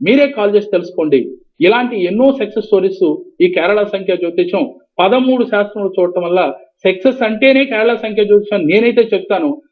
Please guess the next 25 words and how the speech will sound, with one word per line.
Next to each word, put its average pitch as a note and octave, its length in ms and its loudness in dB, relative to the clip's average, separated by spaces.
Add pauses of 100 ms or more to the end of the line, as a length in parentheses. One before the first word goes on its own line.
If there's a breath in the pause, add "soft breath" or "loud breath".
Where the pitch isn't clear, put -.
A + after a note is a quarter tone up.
(160)
అది G#3 260 0
ఎంతవరకు C#4 520 0
కరెక్ట్ A3+ 300 -4
అనేది A3 460 0 (160)
ఇలా A3 180 4
వారం A3+ 340 2
వారం C4 280 0
ఫోన్ A#3 160 2
నెంబర్లు A3 240 0
ఇస్తున్నాం, G#3 320 -2
మీరే G#3+ 180 4
తెలుసుకోవచ్చు. G#3+ 680 0 (180)
మరిన్ని D#4 340 2
సక్సెస్ D#4 300 0
స్టోరీస్ C4 400 0
చూడాలి A3+ 300 2
అనుకుంటే G#3 600 -2 (160)
జేకేఆర్ C4+ 500 0
న్యూమరాలజీని B3 560 2
ఒక్కసారి A3+ 420 -2
లాగిన్ G3+ 220 0
అవ్వండి. F#3+ 440 0 (180)
మరిన్ని A3+ 300 4
సక్సెస్ A3+ 320 -6
స్టోరీస్, G3 500 0